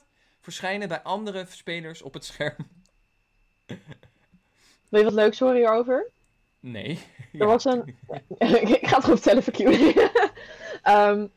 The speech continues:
Speaker 2: er was een fanmade game. Ik ben heel eventjes kwijt van wie dat is, maar die laat ik je nog weten. Maar iemand had een fanmade game gemaakt, Mario-based. Battle Royale,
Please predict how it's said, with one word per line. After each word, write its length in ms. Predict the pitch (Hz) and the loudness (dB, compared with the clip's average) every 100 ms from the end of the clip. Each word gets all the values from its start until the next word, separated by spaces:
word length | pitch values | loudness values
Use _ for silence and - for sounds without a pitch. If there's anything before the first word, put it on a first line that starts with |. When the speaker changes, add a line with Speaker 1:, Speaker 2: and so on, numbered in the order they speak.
| - | -10
Speaker 2:
er 80 | 220 | -4
was 140 | 208 262 | -2 -4
een 120 | 254 | -8
fanmade 500 | - 196 233 240 220 | -6 -6 -4 -6 -6
game. 380 | 165 170 226 370 - | -2 -2 -2 -8 -12
Ik 100 | 202 | -10
ben 100 | 185 | -8
heel 80 | 185 | -6
eventjes 240 | 233 - | -6 -6
kwijt 200 | 226 226 | -6 -6
van 260 | 202 175 160 | -8 -10 -6
wie 160 | 202 | -6
dat 200 | 262 277 - | -4 -6 -6
is, 300 | 285 339 - | -8 -8 -10
maar 200 | 175 160 | -8 -8
die 180 | 160 - _ _ _ _ _ | -10 -14 _ _ _ _ _
laat 280 | 170 165 170 | -10 -8 -10
ik 60 | |
je 100 | - | -14
nog 100 | 165 - | -16 -10
weten. 420 | 165 160 240 330 _ _ _ - | -8 -6 -8 -10 _ _ _ -6
Maar 100 | 175 | -2
iemand 160 | 208 | 0
had 100 | 214 202 | 0 -2
een 120 | 185 | -4
fanmade 300 | - 208 214 175 | -2 0 0 0
game 200 | 170 220 | -2 -2
gemaakt, 440 | - 196 208 - _ | -2 -2 -2 -8 _
Mario-based. 880 | - 160 165 156 156 143 165 - _ _ _ _ | -4 2 4 4 2 0 -2 -8 _ _ _ _
Battle 360 | 185 202 202 180 | -2 -2 0 0
Royale, 500 | 160 151 147 147 | 2 4 4 2